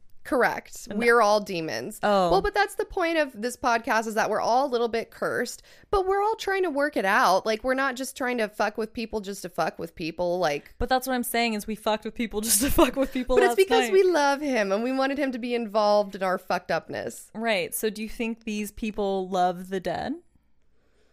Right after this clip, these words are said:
Speaker 1: I guess we'd have to talk to them. I, like, you know, I don't wanna slander these people. Like I said, maybe there's something that I'm not understanding because I don't understand the purpose of,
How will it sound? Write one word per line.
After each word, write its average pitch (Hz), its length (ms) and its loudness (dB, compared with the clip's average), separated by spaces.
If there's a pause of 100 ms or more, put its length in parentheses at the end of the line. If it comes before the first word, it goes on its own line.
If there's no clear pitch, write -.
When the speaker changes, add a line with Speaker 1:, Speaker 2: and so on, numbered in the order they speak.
(500)
Speaker 1:
I 294 60 0
guess 381 200 -2
we'd 392 100 2
have 320 160 -6
to 247 80 -16
talk 240 260 -4
to 233 80 -8
them. 196 300 -4
I, 240 120 4
like, 294 220 -4
you 285 100 -4
know, 175 240 -2
I 208 80 -2
don't 269 160 -2
wanna 254 140 -2
slander 175 340 -4
these 151 160 -6
people. 156 260 -8
Like 170 180 0
I 202 60 -2
said, 190 180 -4
maybe 208 200 -2
there's 247 220 -2
something 220 460 -4
that 185 180 0
I'm 196 160 -2
not 202 160 -4
understanding 180 560 -6
because 180 220 -8
I 175 100 -2
don't 175 320 -2
understand 165 760 -4 (320)
the 180 80 -4
purpose 170 500 -2
of, 143 320 -6